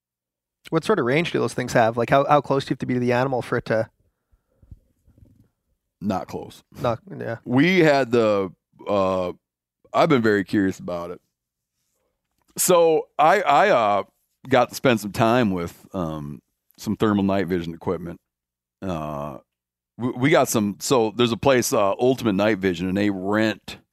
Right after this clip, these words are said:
Speaker 2: um, thermal night vision gear. And we got some to go out and, uh, hunt coyotes at night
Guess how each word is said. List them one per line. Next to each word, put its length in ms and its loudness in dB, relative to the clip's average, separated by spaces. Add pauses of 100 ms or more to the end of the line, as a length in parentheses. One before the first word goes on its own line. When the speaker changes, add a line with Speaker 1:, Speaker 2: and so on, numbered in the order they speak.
(1500)
Speaker 2:
um, 460 -6 (380)
thermal 220 4
night 200 4
vision 240 -4
gear. 240 -16 (1200)
And 500 -4 (340)
we 120 -2
got 220 2
some 180 0
to 100 -6
go 260 -2
out 320 -4
and, 240 -8
uh, 380 -8 (1000)
hunt 220 -4
coyotes 360 -2
at 60 -12
night 260 -8